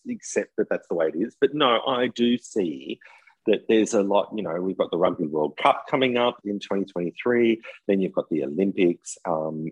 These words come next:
and I just think that after that, uh, there'll be lots of things because it still will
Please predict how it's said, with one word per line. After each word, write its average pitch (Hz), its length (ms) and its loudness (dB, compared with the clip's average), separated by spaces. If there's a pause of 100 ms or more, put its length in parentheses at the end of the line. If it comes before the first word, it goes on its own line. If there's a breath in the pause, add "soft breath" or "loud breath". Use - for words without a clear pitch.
and 78 440 -2
I 85 80 4
just - 340 -2
think 71 240 -8 (120)
that 65 240 0
after 73 340 0
that, 65 320 0 (500 soft breath)
uh, 67 600 4
there'll 80 120 2
be 76 240 0
lots 80 300 0
of - 100 -4
things 73 240 -4
because - 220 -2
it 127 120 2
still 139 380 6
will 117 560 4